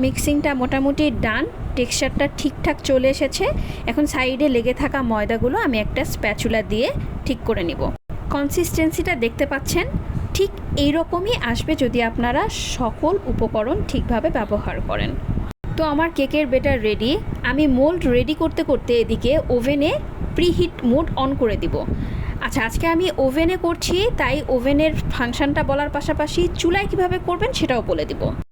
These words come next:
তো এখানে আমি আট ইঞ্চি সাইজের একটা মোল্ড নিয়ে নিয়েছি। এটি হলো বেকিং পেপার। বেকিং পেপার না থাকলে আপনারা কিন্তু সাদা কাগজও ব্যবহার করতে পারেন। তেল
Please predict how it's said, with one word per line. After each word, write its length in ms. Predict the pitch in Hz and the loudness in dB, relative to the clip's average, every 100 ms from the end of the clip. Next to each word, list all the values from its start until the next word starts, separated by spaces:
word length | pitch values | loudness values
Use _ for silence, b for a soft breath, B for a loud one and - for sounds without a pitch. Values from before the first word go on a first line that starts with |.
| - - - | -8 -4 0
তো 40 | 294 | 2
এখানে 220 | - 339 339 | 2 2 2
আমি 100 | 359 359 - 480 | 0 -2 -4 -4
আট 120 | 277 - 320 | -2 0 4
ইঞ্চি 300 | 320 339 349 349 | 4 4 2 2
সাইজের 420 | 285 226 233 254 269 | 2 2 2 2 2
একটা 240 | 220 - 226 214 | -2 -2 0 2
মোল্ড 240 | 214 220 247 | 2 2 2
নিয়ে 140 | 254 262 | 2 4
নিয়েছি। 420 | 254 262 254 320 415 - - - - - - | 4 2 0 0 0 -2 -6 -6 -4 -2 -2
এটি 160 | 233 302 | 0 2
হলো 120 | 320 294 214 | 2 2 2
বেকিং 240 | 180 254 269 | 2 2 2
পেপার। 300 | 269 269 330 339 | 0 2 0 0
বেকিং 220 | 214 254 247 | 0 0 0
পেপার 220 | 269 269 262 | 0 0 0
না 60 | 254 294 | -2 -2
থাকলে 220 | 269 320 | -2 0
আপনারা 320 | 392 - 214 240 | -2 0 -2 0
কিন্তু 200 | 233 233 330 | 0 2 0
সাদা 280 | - 208 214 220 | 0 -2 -4 -4
কাগজও 380 | 196 185 208 302 | -4 -2 0 0
ব্যবহার 420 | 214 180 196 214 226 | -2 -2 -2 -2 0
করতে 240 | 269 - 262 | -2 -2 -2
পারেন। 220 | 170 - - B B B B B - | -2 -4 -6 B B B B B 0
তেল 160 | 320 | 0